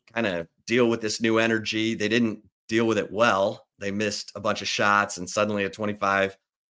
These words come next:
point lead is down to twelve at the end of the game. But, um, you know,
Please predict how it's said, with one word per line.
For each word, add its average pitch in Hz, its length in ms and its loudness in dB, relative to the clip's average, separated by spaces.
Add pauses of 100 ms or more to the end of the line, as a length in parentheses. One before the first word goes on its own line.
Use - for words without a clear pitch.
(380)
point 110 260 0
lead 110 280 -2
is 101 140 -4
down 101 260 -2
to 92 80 -6
twelve 123 540 2
at 104 80 -6
the 104 140 -2
end 107 100 2
of 95 60 -2
the 98 60 -6
game. 117 400 -2
But, 107 380 2 (720)
um, 95 540 0 (480)
you 110 140 -2
know, 95 320 -2